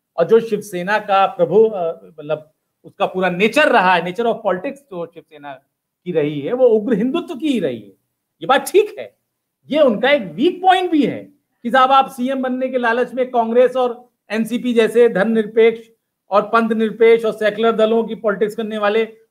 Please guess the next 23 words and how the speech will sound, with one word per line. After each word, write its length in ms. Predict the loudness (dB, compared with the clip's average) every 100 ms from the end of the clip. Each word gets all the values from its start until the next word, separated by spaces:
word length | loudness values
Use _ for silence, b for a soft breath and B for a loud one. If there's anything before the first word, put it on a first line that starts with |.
| -2
लोगों 220 | 2 4
के 100 | 4
साथ 180 | 2 2
आपने 260 | 2 2 0
हाथ 160 | -2
मिला 200 | -2 -6
लिया, 200 | -6 -10
ये 60 | -12
तो 120 | -8
weak 220 | -8 -8
point 260 | -8 -10 -12
है। 60 | -10 -4
लेकिन 380 | -4 -6 -10 _ _ _ _ _ _ _ _ _ -4
प्रश्न 320 | -2 -2 -6
ये 180 | -8 -8
है, 260 | -8 -12
राजभवन 1080 | -16 _ -4 2 4 2 0 -6 -8 -8 -14 _ _ _ _ _ _ _ _ _ _
इस 120 | -16 -2
पर 160 | -2
क्यों 280 | 0 -6 -8
बोल 160 | -8 -16
रहा 180 | -20
है? 80 | _